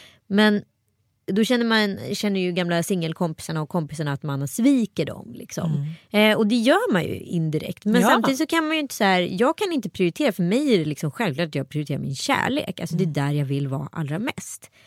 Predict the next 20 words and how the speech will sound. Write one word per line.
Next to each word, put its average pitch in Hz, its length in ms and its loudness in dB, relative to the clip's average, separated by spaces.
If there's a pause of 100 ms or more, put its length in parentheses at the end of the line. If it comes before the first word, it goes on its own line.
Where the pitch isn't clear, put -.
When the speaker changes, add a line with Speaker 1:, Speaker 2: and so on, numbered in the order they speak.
(300)
Speaker 1:
Och - 60 -2
det 196 80 4
andra 170 200 4
får 226 120 -2
ju 220 40 0
komma 214 260 0
på - 100 -8
andra 185 240 0
plats. - 340 -2 (160)
Jag 226 260 2
fattar - 300 0
ju 392 100 4
inte 247 180 0
de 143 180 -2
personerna 147 420 -2
som 147 140 -6
får 151 200 -2
ihop 247 340 2
det - 80 0
där. - 300 -6